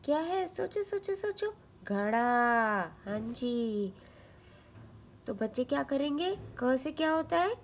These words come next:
कमल। कमल से इसको मैच कर देंगे। और फिर घ है, घ से क्या होता है? घड़ा। ग, ग, गमला। ख,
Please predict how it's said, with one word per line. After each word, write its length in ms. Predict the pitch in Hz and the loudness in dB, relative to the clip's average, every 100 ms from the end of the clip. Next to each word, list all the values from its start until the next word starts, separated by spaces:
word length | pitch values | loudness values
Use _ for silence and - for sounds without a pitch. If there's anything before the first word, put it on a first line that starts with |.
| - - - 226 | -16 -20 -6 -2
कमल। 760 | 220 220 220 214 202 190 170 - - - - - - | 0 2 2 4 4 2 -2 -10 -20 -20 -20 -18 -6
कमल 340 | 220 208 208 | -2 0 0
से 160 | 214 233 | 0 -2
इसको 300 | 220 - 302 427 - - 202 | -2 -2 0 0 -6 -10 -2
मैच 380 | 202 208 208 - | 2 2 0 -4
कर 180 | 220 180 | -6 -2
देंगे। 420 | 190 170 175 170 - - - - - - - - - - - - | -2 -2 -8 -12 -18 -20 -20 -20 -20 -20 -20 -20 -20 -20 -20 -10
और 200 | 214 208 - | -4 -4 0
फिर 300 | 269 311 381 - - 180 | 2 4 0 -6 -18 -10
घ 140 | - 185 196 208 208 | -2 4 6 6 4
है, 280 | 196 170 156 - | 2 -2 -4 -10
घ 260 | - 185 196 | -4 0 0
से 160 | 202 247 | 0 0
क्या 180 | 254 | 2
होता 280 | 247 247 285 | 2 0 0
है? 180 | 311 392 - - - - - - - | 0 -2 -6 -20 -20 -20 -20 -14 -4
घड़ा। 920 | 196 185 185 202 202 196 185 165 156 - - - - - - - - | 0 2 2 2 4 4 2 -2 -8 -16 -20 -20 -20 -20 -20 -18 -4
ग, 540 | 190 185 180 165 151 - - - | 2 4 6 4 -2 -14 -20 -6
ग, 100 | 202 214 247 320 415 - - - - - | -2 2 4 4 2 -4 -18 -20 -20 -8
गमला। 1160 | 190 180 175 175 175 185 196 220 226 233 214 196 165 - - - - - - - - - - - | -4 -4 -6 -10 -6 -2 0 2 4 4 4 0 -2 -12 -20 -20 -20 -20 -20 -20 -20 -20 -20 -10
ख, 100 | - | 0